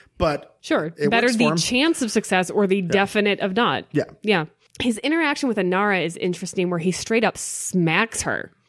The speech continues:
Speaker 1: Yeah.
Speaker 2: And he doesn't treat anyone else that way.
Speaker 1: Mm-hmm.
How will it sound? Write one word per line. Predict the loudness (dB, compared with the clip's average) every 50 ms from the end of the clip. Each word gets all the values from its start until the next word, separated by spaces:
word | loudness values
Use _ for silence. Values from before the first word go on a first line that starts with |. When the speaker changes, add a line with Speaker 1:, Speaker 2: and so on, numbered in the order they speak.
| -8
Speaker 1:
Yeah. | -4 -2 -2 -2 -2 -4 -6 -8 -10 -14 -16 _ _ _ _ _ _ _ _
Speaker 2:
And | -2 0 0
he | 0 0 0
doesn't | 0 0 -2 -4 -4
treat | -2 0 0 0
anyone | 2 2 2 2 2 2
else | 2 0 0 0
that | -2 -2 -2 -2
way. | -4 -4 -4 -4 -4
Speaker 1:
Mm-hmm. | -2 -2 -2 0 0 -2